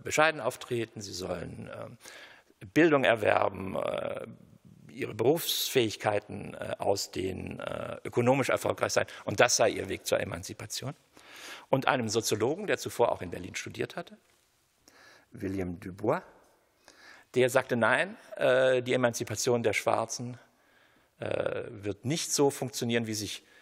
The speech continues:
die Bürger in Europa <laughs> ihre Emanzipation gegenüber der Aristokratie vorgestellt haben, nämlich durch Berufsarbeit, Wissenschaft, Bildung und, äh, und Wirtschaft,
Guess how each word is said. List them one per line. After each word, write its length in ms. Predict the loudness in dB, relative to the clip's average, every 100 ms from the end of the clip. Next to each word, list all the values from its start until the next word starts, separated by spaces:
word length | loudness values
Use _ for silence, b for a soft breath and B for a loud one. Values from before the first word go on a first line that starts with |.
| b b b
die 60 | -4
Bürger 420 | 4 4 6 4
in 120 | 4
Europa 520 | 2 2 2 6 4 4 B B
<laughs> 240 | B B
ihre 340 | 0 4 4 2
Emanzipation 800 | -2 -4 -4 -2 -2 -2 -2 -4
gegenüber 300 | -6 -6 -4
der 120 | -4
Aristokratie 720 | -4 -4 -4 -6 -6 -8 -10 B B
vorgestellt 560 | -4 -2 -2 -2 -2
haben, 200 | -2 -2
nämlich 280 | -2 -4 -6
durch 260 | -8 -10 -12 B B
Berufsarbeit, 880 | -6 -2 -2 -2 -2 -2 -4 -6 -4
Wissenschaft, 680 | -2 0 -2 -4 -6 -8 -18 B B B
Bildung 580 | 2 4 6 2 0 -8 _ _ _
und, 380 | -16 -14 -14 -12
äh, 180 | -10 -8
und 180 | -8 -2
Wirtschaft, 380 | -2 0 -2